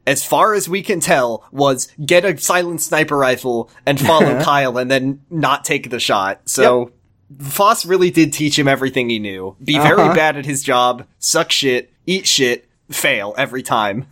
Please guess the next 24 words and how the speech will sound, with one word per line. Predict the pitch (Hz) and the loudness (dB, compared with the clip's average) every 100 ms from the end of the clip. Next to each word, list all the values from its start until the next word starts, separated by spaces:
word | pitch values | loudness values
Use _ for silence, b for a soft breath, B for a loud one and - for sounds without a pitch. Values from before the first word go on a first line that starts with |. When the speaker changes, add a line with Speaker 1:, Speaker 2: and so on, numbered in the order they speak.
| - | -2
Speaker 2:
What | 139 160 | 0 2
if | |
Foss | - 135 135 | 4 4 4
was | 123 | -4
playing | - 123 120 | -2 -2 0
the | 110 | -2
long | 104 107 104 | 2 2 0
game? | 92 87 | -4 -4
He's | 104 101 | -6 -2
like, | 98 95 - | -2 -2 -2
"And | 110 113 | -2 0
remember, | 139 156 139 90 78 | 2 4 2 -4 -6
if | 107 - | -6 -6
you | 110 | -6
ever | 113 131 165 165 | -2 0 0 0
need | 165 | 0
to | 156 | -2
try | 143 160 156 | 0 2 2
to | |
kill | 147 175 165 | 0 0 0
me, | 113 92 90 _ | 0 -6 -8 _
fuck | _ - 87 117 | _ -6 -4 -2
it | 113 | 0
up." | 107 92 | 0 -2